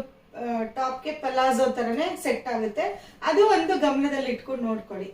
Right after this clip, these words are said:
ನೋಡಿ ಇದನ್ನು ಆ ತರ ಎ ಲೈನ್ ಕಟ್ಟಿಂಗೇ ಮಾಡಿರೋದು. ಇದು ನಾರ್ಮಲ್, ಆ, ಚೂಡಿದಾರ್ ಪೀಸಲ್ಲೇ ಮಾಡಿರೋದು, ಎಕ್ಸ್ಟ್ರಾ ಬಟ್ಟೆ ಏನು ತಗೊಂಡಿಲ್ಲ. ನೀವು ಕೂಡ ಆ ತರ ಟ್ರೈ ಮಾಡ್ಬೋದು. ಇದು ಕೂಡ ಹಾಗೆ ಕಾಲರ್ ಇಟ್ಟು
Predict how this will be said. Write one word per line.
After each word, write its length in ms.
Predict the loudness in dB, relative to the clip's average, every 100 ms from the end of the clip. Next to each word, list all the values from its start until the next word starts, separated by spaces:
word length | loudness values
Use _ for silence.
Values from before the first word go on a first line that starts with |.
| -10
ನೋಡಿ 360 | -10 -8 -12 -16 _
ಇದನ್ನು 500 | -14 -10 -8 -8 -12
ಆ 20 | -12
ತರ 100 | -10
ಎ 300 | -6 -2 -2
ಲೈನ್ 260 | -2 -4
ಕಟ್ಟಿಂಗೇ 360 | -4 -8 -8 -6
ಮಾಡಿರೋದು. 720 | -8 -6 -6 -6 -14 -20 -20 -8
ಇದು 320 | -2 2 4
ನಾರ್ಮಲ್, 720 | 4 6 6 6 4 4 4
ಆ, 420 | 2 -2 -2 0
ಚೂಡಿದಾರ್ 580 | 0 0 0 4 4 4
ಪೀಸಲ್ಲೇ 500 | 0 -2 -2 -4 -4
ಮಾಡಿರೋದು, 460 | -4 -2 -2 -2 -2
ಎಕ್ಸ್ಟ್ರಾ 480 | -4 -4 -8 -4 -2
ಬಟ್ಟೆ 260 | -2 -4
ಏನು 240 | -6 -4 -4
ತಗೊಂಡಿಲ್ಲ. 500 | -6 -8 -6 -6 -6 -8 -12 -20 -8
ನೀವು 260 | 0 4 6
ಕೂಡ 160 | 6 4
ಆ 120 | 4
ತರ 80 | 4 0
ಟ್ರೈ 300 | -2 -4 -4
ಮಾಡ್ಬೋದು. 600 | -6 -8 -12 -14 -18 _ _ _ _ _ _ _ _ _ _ _ _ _ _ _ _ _ _ _ -8
ಇದು 260 | 2 2
ಕೂಡ 200 | 4 4
ಹಾಗೆ 360 | 4 4 2 2
ಕಾಲರ್ 460 | 2 2 6 8 6
ಇಟ್ಟು 520 | 2 -2 -6 -8